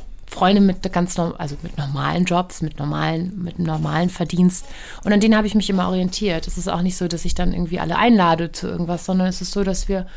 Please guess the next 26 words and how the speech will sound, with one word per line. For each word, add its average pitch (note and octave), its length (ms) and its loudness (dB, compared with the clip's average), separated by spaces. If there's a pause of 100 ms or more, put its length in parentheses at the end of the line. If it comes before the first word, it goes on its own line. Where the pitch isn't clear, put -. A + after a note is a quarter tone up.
(380)
alle G3 460 4
Freude G#3 360 2
daran F#3 300 2
haben, F3+ 220 2
dass F3+ 200 -4
wir - 80 -4
uns F3+ 120 -2
das F#3 160 -6
gemeinsam F3 400 2
leisten F3+ 340 0
kann F3+ 220 -2
und E3+ 160 -2
wir F3+ 300 -6 (200)
leisten F3 320 0
können, F3+ 220 0
was E3+ 180 -4
wir F3+ 140 -4
so F#3 120 -4
miteinander F3 480 0
unternehmen. E3+ 520 -2 (500)
Und F#3 140 2
da F#3+ 80 4
wird G3+ 120 4
eben G3 380 4
drüber G3 240 0
geredet, G3+ 400 2